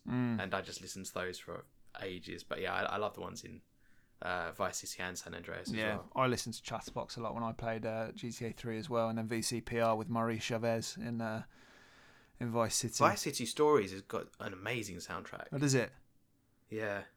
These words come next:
Speaker 2: really good.
Speaker 1: That's 'cause eighties music's fantastic.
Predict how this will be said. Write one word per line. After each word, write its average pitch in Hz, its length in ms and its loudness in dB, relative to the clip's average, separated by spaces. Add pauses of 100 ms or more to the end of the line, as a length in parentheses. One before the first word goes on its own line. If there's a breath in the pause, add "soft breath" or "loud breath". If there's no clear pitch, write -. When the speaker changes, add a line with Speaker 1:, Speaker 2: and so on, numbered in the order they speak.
Speaker 2:
really 110 220 -4
good. 95 280 -4 (420)
Speaker 1:
That's - 140 -6
'cause 160 180 -4
eighties 147 320 -2
music's 127 340 2
fantastic. 123 720 -4